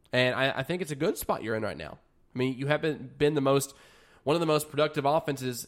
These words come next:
in the league the past three to five years now. So it's not Le'Veon Bell who's the issue in Pittsburgh.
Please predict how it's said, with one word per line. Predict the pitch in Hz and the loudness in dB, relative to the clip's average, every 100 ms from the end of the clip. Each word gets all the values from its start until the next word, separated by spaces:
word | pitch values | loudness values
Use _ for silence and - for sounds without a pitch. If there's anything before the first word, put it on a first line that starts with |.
| - | -4
in | 143 143 | 0 0
the | 120 | 2
league | 127 170 135 127 131 _ - | 2 2 0 -4 -10 _ -12
the | 117 | -8
past | - 135 127 - _ _ _ _ | -6 -4 -6 -10 _ _ _ _
three | 127 | -2
to | 131 | -2
five | 120 117 110 | 0 -2 -2
years | 120 127 87 - | -4 -4 -4 -8
now. | 82 64 50 - _ _ - | -12 -14 -16 -20 _ _ -12
So | - 127 120 117 117 107 - _ _ _ 143 | 0 2 4 4 2 -2 -8 _ _ _ -4
it's | 131 | -2
not | 147 160 196 - | 4 6 6 4
Le'Veon | 147 139 139 127 117 | 2 4 2 2 2
Bell | 123 117 | 4 4
who's | 123 120 110 | 0 -2 -4
the | 113 110 | -6 -6
issue | 117 - 110 | -6 -6 -4
in | 107 | -6
Pittsburgh. | 120 110 - - 87 127 | -6 -8 -8 -10 -8 -8